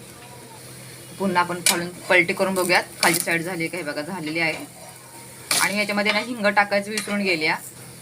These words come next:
तुम्ही ॲड करू शकता हिंग नंतर, आणि स्किप करा तुम्ही, स्किपही करू शकता, पण हिंगाने अजून टेस्ट वाढेल. माझ्याकडून राहिलं टाकायचं, तुम्हा-, तुम्हाला शक्य असेल टाकून घ्या हिंग तुम्ही बनवता, बनवता वेळी. हे बघा ते दोन्ही साईडने झालेली आहे बघा.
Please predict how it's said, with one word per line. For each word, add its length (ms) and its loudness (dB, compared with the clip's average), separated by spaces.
तुम्ही 260 6
ॲड 200 10
करू 140 0
शकता 180 0
हिंग 240 0
नंतर, 340 0
आणि 80 -6
स्किप 380 -6
करा 180 2
तुम्ही, 240 -2
स्किपही 340 0
करू 160 -2
शकता, 240 -4
पण 160 0
हिंगाने 360 4
अजून 280 6
टेस्ट 280 0
वाढेल. 280 2
माझ्याकडून 420 2
राहिलं 280 0
टाकायचं, 480 0
तुम्हा-, 340 2
तुम्हाला 280 2
शक्य 220 0
असेल 240 4
टाकून 320 -2
घ्या 120 -8
हिंग 420 -2
तुम्ही 260 0
बनवता, 340 2
बनवता 360 0
वेळी. 200 -4
हे 120 -2
बघा 140 0
ते 140 -2
दोन्ही 260 0
साईडने 340 2
झालेली 320 2
आहे 100 0
बघा. 120 -4